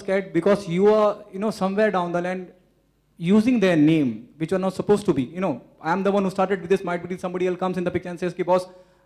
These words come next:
ये गलत है।" Some political party jumps in and says कि "ये गलत है।" Are you nervous about that? Or apart from this, you already work in Shootout and Vadala and some other fantastic films।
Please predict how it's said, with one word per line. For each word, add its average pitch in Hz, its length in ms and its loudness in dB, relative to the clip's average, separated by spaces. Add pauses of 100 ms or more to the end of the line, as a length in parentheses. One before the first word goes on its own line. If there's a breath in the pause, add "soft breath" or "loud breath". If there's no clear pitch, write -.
(220 soft breath)
ये 170 200 2
गलत 170 300 2
है।" 113 140 -10 (300)
Some 180 120 -6
political 165 360 0
party 165 260 -4 (160)
jumps 160 200 -2
in 170 120 -6
and 170 120 -10
says 165 220 -4
कि 165 140 -10
"ये 165 120 -4
गलत 131 320 -10
है।" 110 100 -20 (280 soft breath)
Are 202 80 6
you 240 160 2
nervous 220 220 4
about 175 280 4
that? 151 160 0 (280 loud breath)
Or 196 100 4 (160)
apart 254 280 4
from 233 160 4
this, 202 220 4
you 202 140 0
already 247 240 2
work 208 180 2
in 220 140 -2
Shootout 185 360 0
and 202 120 -2
Vadala 170 300 2
and 196 160 -14
some 185 100 -14
other 180 220 4 (220)
fantastic 156 440 -2
films। 165 260 -2